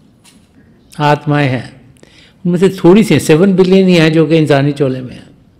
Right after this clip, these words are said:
तो वो जो हमें सुनहरा मौका मिला है, उसका हम फ़ायदा उठाएं। अब ये तो हमें सबको मालूम है, आप अब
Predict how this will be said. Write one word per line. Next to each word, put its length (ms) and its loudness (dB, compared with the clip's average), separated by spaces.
तो 380 -4
वो 180 -4
जो 140 2
हमें 200 4
सुनहरा 500 2
मौका 360 2
मिला 320 4
है, 440 -4
उसका 280 0
हम 80 0
फ़ायदा 340 4
उठाएं। 300 0
अब 120 -4
ये 140 4
तो 120 4
हमें 160 6
सबको 300 -2
मालूम 460 4
है, 360 -4
आप 300 -2
अब 180 -4